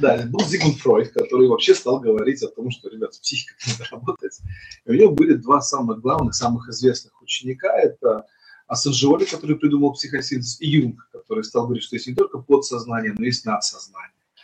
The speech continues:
Вот. Юнг вообще замечательный человек, он придумал психометр, метод работы с подсознанием, общение с подсознанием. Отдельная тема. И, кстати, в Венском медицинском университете это преподают очень четко, работу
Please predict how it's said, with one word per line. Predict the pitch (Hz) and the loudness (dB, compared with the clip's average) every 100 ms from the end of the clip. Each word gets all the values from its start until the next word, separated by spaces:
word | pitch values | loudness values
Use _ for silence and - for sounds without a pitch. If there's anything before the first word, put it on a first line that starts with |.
| _ - - - - | _ -20 -20 -20 -10
Вот. | 104 - | -10 -2
Юнг | 175 131 | -2 2
вообще | 127 113 | 2 2
замечательный | 117 123 - - 107 | 0 2 2 2 0
человек, | - 117 127 | -4 -2 -4
он | 123 | -2
придумал | 120 117 | -2 -2
психометр, | - - - 160 143 127 110 | -4 -8 -2 2 2 -2 0
метод | 123 - - | 0 0 -4
работы | 110 110 - | -6 -6 -8
с | - | -14
подсознанием, | - - 107 143 123 | -8 -6 -2 -2 0
общение | 117 - - 131 113 | 2 4 6 4 2
с | - | -8
подсознанием. | - - 123 127 127 123 - - _ _ _ | -12 -10 -10 -8 -6 -4 -6 -10 _ _ _
Отдельная | 98 113 127 113 107 | -12 4 4 6 0
тема. | 107 147 165 110 | 0 -4 0 -2
И, | |
кстати, | 117 - 117 | -2 -4 0
в | 120 | 2
Венском | 113 - 104 98 _ _ - | 0 -2 -10 -16 _ _ -4
медицинском | 117 120 - 117 | -2 -2 -4 -2
университете | 113 110 113 - 131 | 0 0 -2 -2 -2
это | 110 | -2
преподают | 101 101 - 110 117 127 | -10 -14 -10 -2 0 0
очень | - 107 | -4 -6
четко, | - 123 - - | 0 0 0 -4
работу | 104 110 113 98 95 | -8 -8 -6 -6 -8